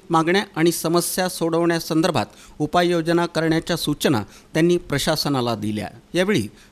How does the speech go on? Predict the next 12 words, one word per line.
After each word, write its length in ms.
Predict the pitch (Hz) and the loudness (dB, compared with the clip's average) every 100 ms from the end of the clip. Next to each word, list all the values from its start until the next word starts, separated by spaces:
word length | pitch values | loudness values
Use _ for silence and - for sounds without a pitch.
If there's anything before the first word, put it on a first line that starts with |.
| - | 0
माजी 300 | 165 170 208 | 2 2 -2
गृहराज्यमंत्री 1000 | 190 160 165 202 190 170 202 185 180 190 | -4 -2 0 2 0 0 0 2 0 -4
सिद्धाराम 460 | - 160 170 170 165 | -4 -2 0 2 2
म्हेत्रे, 380 | 160 - 202 247 | 2 2 0 -2
काँग्रेसचे 640 | - - 160 190 196 208 | -4 -2 2 2 2 -4
जिल्हाध्यक्ष 680 | 170 185 185 160 185 - - | -2 -2 -2 -2 -4 -4 -2
नंदकुमार 600 | 185 175 170 170 165 160 | 2 4 4 2 0 0
पवार, 340 | - 160 226 233 - - | 0 2 0 0 -10 -4
शहराध्यक्ष 720 | 180 180 190 160 180 - 185 | 0 2 2 0 -2 -2 -2
चेतन 460 | 175 165 160 165 | -2 -2 0 2
नरोटे, 560 | 165 160 165 170 240 247 - - - | 4 4 2 2 -2 -4 -16 -16 -4
सुरेश 380 | 170 160 - | 2 2 0